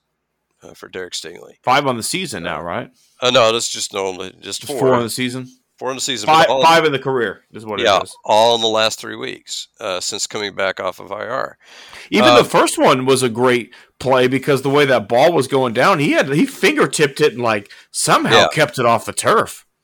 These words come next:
Speaker 1: Yeah, and, and Will Anderson had his best game as a Texan.
Speaker 2: He was
Speaker 1: Easily.
Speaker 2: fantastic. Blocked punt
Speaker 1: Easily.
Speaker 2: or tipped punt, whatever you wanna call it,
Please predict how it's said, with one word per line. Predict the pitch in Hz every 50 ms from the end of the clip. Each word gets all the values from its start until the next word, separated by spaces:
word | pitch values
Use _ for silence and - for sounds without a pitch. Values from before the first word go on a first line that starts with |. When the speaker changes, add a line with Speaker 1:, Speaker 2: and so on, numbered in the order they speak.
| _ _ _ _ _ - - - - - _ _
Speaker 1:
Yeah, | - 101 98 98 98 98 - -
and, | - 117 107 -
and | - 110
Will | 107 123 127 120 117 120
Anderson | 120 117 117 117 - - 123 117 110
had | 104 107 104 98 101
his | 107 104 95
best | - - 98 92 - - -
game | 95 90 95 92
as | 95 87
a | 92 -
Texan. | - 98 82 85 - - 92 87 90 _ _ _ _ _ _ _ _ _
Speaker 2:
He | - 95 98 135
was | 147 147 139
Speaker 1:
Easily. | 143 131 113
Speaker 2:
fantastic. | 110 - - 117 110 104 104 - - 135 127 - _ _
Blocked | - 135 139 139 139 - - -
punt | 120 131 135 139
Speaker 1:
Easily. | 120 160
Speaker 2:
or | 147 135
tipped | - - - 180 160 - - -
punt, | - - 143 139 139 -
whatever | 147 143 139 135 131
you | 139 139 135
wanna | 127 117
call | - - 127 127 123 120 120
it, | 117 117